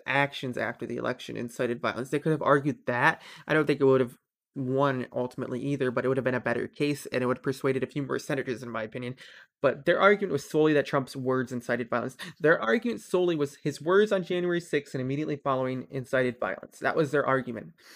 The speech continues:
And once they did that, they played into Trump's attorney's hands,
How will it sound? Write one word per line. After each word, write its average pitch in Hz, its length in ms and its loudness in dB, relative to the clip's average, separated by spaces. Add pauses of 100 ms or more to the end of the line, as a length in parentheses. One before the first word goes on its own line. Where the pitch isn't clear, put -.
(320)
And 170 140 2
once 214 160 2
they 240 160 0
did 185 220 2
that, 143 360 4 (300)
they 190 140 0
played 185 280 -2
into 170 180 -2
Trump's - 340 -6
attorney's 139 480 -6
hands, 120 440 -8